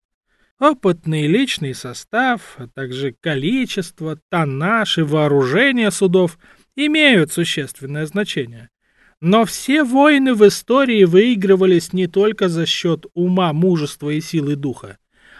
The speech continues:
Главное для достижения победы — знание противника.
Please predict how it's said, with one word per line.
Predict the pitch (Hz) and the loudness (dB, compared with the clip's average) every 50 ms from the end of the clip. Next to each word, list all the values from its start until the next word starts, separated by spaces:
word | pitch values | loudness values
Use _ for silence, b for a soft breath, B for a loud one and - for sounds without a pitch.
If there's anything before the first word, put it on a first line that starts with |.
| b b | b b
Главное | 143 139 165 175 208 254 285 269 240 226 214 202 | -8 -4 -2 0 2 2 2 2 2 2 2 2
для | 175 170 180 175 | 2 2 0 0
достижения | 170 170 165 - - 151 139 156 175 185 180 175 160 156 | 0 -2 -2 -4 -6 -4 -2 0 0 0 0 0 -2 -2
победы — | - 156 139 143 175 220 208 202 196 202 190 - | -4 -6 -2 2 2 4 6 6 6 6 4 0
знание | 147 139 143 160 190 208 220 214 214 208 202 | -6 -6 -2 0 0 0 2 2 0 0 0
противника. | 170 190 185 175 - - 180 180 160 127 120 104 - - 104 - | 0 0 -2 -2 -4 -4 -2 -2 -2 -2 -6 -12 -14 -18 -20 -20